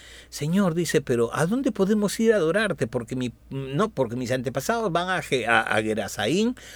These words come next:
¿no? Y otros dicen que es en Jerusalén. ¿Dónde te debemos adorar?", le dice, cuando se encuentran con Dios, y dice, "¿Dónde te encontramos?". Al Dios que había encontrado en la vida, le dice, "¿Dónde, dónde podemos encontrar?". Entonces dice, "No, llegarán los tiempos, ya estamos en ellos,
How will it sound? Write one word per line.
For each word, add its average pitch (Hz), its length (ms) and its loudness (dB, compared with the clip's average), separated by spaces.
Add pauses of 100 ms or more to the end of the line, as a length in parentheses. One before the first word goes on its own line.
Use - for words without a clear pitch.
(380)
¿no? 165 220 2
Y 127 160 2
otros 160 220 0
dicen 165 260 0
que 165 120 -4
es - 100 -6
en 170 60 -2
Jerusalén. 135 580 0
¿Dónde 208 280 4
te 143 160 -2
debemos 170 420 0
adorar?", 131 540 4
le 117 80 0
dice, 135 160 0
cuando 104 220 0
se - 100 -4
encuentran 165 440 0
con 117 160 0
Dios, 170 200 2
y 165 40 -2
dice, 156 180 2
"¿Dónde 202 280 4
te 160 100 2
encontramos?". 131 640 -2 (240)
Al 135 180 2
Dios 214 200 2
que - 140 -2
había 175 180 0
encontrado 175 400 -2
en 185 80 -2
la 143 80 0
vida, 185 120 4
le 180 80 4
dice, 170 140 2
"¿Dónde, 202 300 6
dónde 202 280 4
podemos 185 420 4
encontrar?". 139 320 -4 (420)
Entonces 117 480 -2
dice, 120 260 -2
"No, 117 140 -2
llegarán 95 500 0
los 165 200 -2
tiempos, 151 440 -2
ya 104 160 4
estamos 95 540 -2
en 87 120 -4
ellos, 127 440 -2